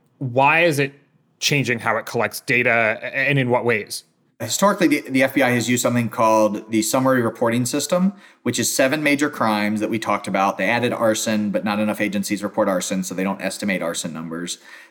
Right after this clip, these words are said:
Speaker 2: They have something called the National Incident-Based Reporting System, nibrs,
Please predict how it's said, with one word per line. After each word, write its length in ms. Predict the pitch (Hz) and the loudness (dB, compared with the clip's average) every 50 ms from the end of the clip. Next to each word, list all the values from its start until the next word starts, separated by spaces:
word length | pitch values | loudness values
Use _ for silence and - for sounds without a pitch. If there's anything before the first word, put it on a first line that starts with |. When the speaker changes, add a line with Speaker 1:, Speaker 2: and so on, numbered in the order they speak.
| _ - | _ -4
Speaker 2:
They 80 | 127 123 | -4 -2
have 240 | 120 139 135 135 127 | 0 0 0 -2 0
something 320 | - 147 139 139 131 123 | -2 -2 0 0 0 0
called 240 | - 127 120 117 104 | 0 0 0 2 2
the 80 | 110 101 | 0 0
National 500 | 107 107 113 117 - - - 135 120 110 | 0 0 0 -2 -2 -2 -2 -2 -2 -2
Incident-Based 640 | 117 120 - - 120 107 98 110 110 110 - - | -2 -4 -4 -4 -4 -2 0 0 0 0 0 -2
Reporting 360 | 107 - - 113 101 98 95 | -8 -6 -2 -2 0 0 -2
System, 380 | - - 95 - - 104 98 92 | -4 -4 -8 -6 -4 -4 -2 -2
nibrs, 640 | 95 101 101 101 85 82 80 85 87 92 - - | 0 0 -2 -2 -4 -6 -8 -8 -8 -10 -10 -12